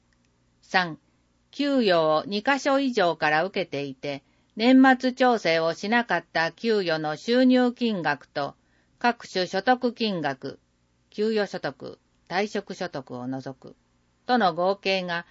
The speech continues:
二十万円を超える。四、年金受給者で公的年金などの収入金額の合計が四百万円を超える、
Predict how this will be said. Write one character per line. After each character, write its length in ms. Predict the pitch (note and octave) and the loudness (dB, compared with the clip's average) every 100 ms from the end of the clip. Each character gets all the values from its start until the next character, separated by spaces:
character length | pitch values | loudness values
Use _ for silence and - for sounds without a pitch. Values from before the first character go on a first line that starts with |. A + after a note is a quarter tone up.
| _ - | _ -8
二 200 | F#3+ G#3 | -2 -2
十 240 | A#3+ C#4+ C#4 | 0 2 6
万 300 | C4+ A3+ E3 | 6 4 0
円 260 | C#3+ D3 | -4 -4
を 180 | C3 C3 - | -6 -6 -6
超 140 | D3+ | -6
え 140 | D3+ | -6
る。 180 | C#3 C3 _ _ _ _ _ _ _ _ _ _ - | -8 -12 _ _ _ _ _ _ _ _ _ _ -4
四、 360 | G3 F#3+ C3+ - _ _ _ - | 0 2 0 -10 _ _ _ -6
年 300 | G#3+ C4 C#4 | 2 4 4
金 320 | - C#4 C#4 | 2 4 4
受 160 | B3+ B3+ | 4 2
給 260 | C4+ C4+ G3+ | 0 0 2
者 180 | E3+ | 2
で 280 | D#3 D3+ D#3+ _ _ | 2 -2 -6 _ _
公 220 | A#3+ C4+ | 2 4
的 320 | C4 C4+ C4+ | 4 2 4
年 240 | C4 B3 G3 | 4 4 0
金 260 | F3 E3+ | -6 -2
な 140 | F3 F3 | 0 0
ど 120 | D#3 | 0
の 180 | D#3+ D#3 | -2 -4
収 260 | A#3+ B3 | 0 2
入 300 | B3+ B3+ B3 | 4 4 2
金 280 | A#3+ B3 A3 | 0 0 2
額 260 | E3 - D#3+ | 0 0 -4
の 180 | D#3+ | -4
合 240 | D#3 F3+ F#3+ | -2 -2 -2
計 280 | F#3+ F3+ F3 | -2 -4 -4
が 260 | E3 E3 _ _ _ _ | -6 -8 _ _ _ _
四 240 | G3 B3 C#4 | 0 2 4
百 300 | C#4 C4+ C4+ | 0 2 4
万 280 | B3+ A#3+ F3+ | 6 4 0
円 240 | D#3+ D3+ | -2 -2
を 200 | D3+ C#3+ | -4 -4
超 160 | D#3 E3+ | -2 -2
え 120 | F3 | -2
る、 200 | D#3 D#3 | -4 -10